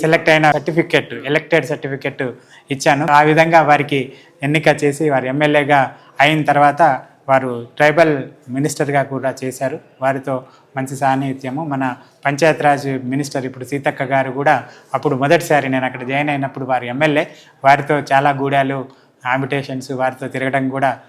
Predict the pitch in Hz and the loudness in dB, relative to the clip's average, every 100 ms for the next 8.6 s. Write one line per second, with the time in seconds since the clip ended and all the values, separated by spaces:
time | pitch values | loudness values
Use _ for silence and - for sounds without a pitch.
0 | _ _ - 131 135 147 135 131 165 - | _ _ -6 -2 2 2 2 -2 -6 -10
1 | _ _ _ 143 135 135 135 147 143 156 | _ _ _ -2 0 0 0 0 2 2
2 | 180 180 147 156 151 135 135 156 180 180 | 4 4 4 -2 -2 -4 -4 4 6 8
3 | 180 156 147 151 151 147 135 127 - - | 6 6 4 4 6 6 4 0 -18 -8
4 | 139 165 165 165 - 135 131 143 135 135 | 2 4 4 0 -4 -4 0 0 -2 -4
5 | 143 160 - _ _ - 147 147 151 160 | -8 -8 -14 _ _ 0 4 4 6 6
6 | 170 165 156 156 170 175 175 170 175 - | 6 4 4 6 6 6 6 4 4 -8
7 | _ _ 156 147 143 139 165 175 175 160 | _ _ 2 4 4 4 2 4 2 6
8 | 151 156 151 156 143 139 | 6 6 4 0 -2 -6